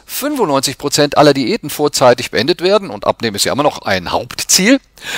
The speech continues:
nein, die Absolventen bringen oft sehr schnell mehr Kilos auf die Waage als vor der jeweiligen Diät. Nicht nur, dass sogar siebenundneunzig Prozent aller Versuche, mehr Geld zu verdienen, scheitert,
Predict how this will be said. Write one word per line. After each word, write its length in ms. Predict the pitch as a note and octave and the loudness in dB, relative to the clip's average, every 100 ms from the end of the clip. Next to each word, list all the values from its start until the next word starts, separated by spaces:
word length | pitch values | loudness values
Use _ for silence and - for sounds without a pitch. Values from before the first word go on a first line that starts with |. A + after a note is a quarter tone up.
| - | -6
nein, 420 | D#3+ B3 D4 C#4+ | 2 6 6 4
die 100 | F#3+ | 2
Absolventen 680 | F#3 - F3 D3 D#3 F#3 G3+ | 0 -2 0 2 2 0 -2
bringen 260 | E3+ F3 E3+ | -2 -2 0
oft 300 | D3 E3 C#3 | 0 0 -4
sehr 320 | C3 E3 G#3+ | 0 2 2
schnell 380 | - F#3+ E3+ E3 | 0 2 2 2
mehr 320 | E3 G#3 C4+ | -2 2 2
Kilos 400 | - - D3 D3 | 2 -6 -4 -2
auf 180 | - - | -4 -4
die 160 | D#3 | 0
Waage 360 | D3 D3 D#3+ G3+ - - - | 6 6 6 2 -2 -8 2
als 240 | F3+ G3 | 4 4
vor 400 | - - A#3+ B3+ | 0 -6 0 4
der 100 | G#3+ | 4
jeweiligen 460 | D3 B2 F#2+ F#2 F2+ | 2 2 2 0 -6
Diät. 440 | - - - - _ _ _ _ _ - - - | -10 -10 -16 -20 _ _ _ _ _ -20 -16 -8
Nicht 220 | D3 F#3 - | 0 0 0
nur, 100 | F3+ | 0
dass 140 | C#3 | 0
sogar 240 | A2 G2+ | 2 2
siebenundneunzig 720 | E2+ - G3+ B3+ F#3 A#2 A2+ - | 2 2 2 4 2 0 -2 -6
Prozent 400 | B2+ - D3 - | -4 0 0 4
aller 200 | D#3 G#3 | 4 6
Versuche, 400 | D3+ B2 G3 D3+ | 2 -4 -6 0
mehr 220 | C3+ C3 | 4 4
Geld 340 | G#2+ B2+ C3+ | 6 6 6
zu 140 | - - | 4 -2
verdienen, 340 | F3 D#3+ D3 | -2 -4 -6
scheitert, 840 | - - C3+ C3 C#3+ F#3+ B2 - | -2 4 8 8 6 2 0 -2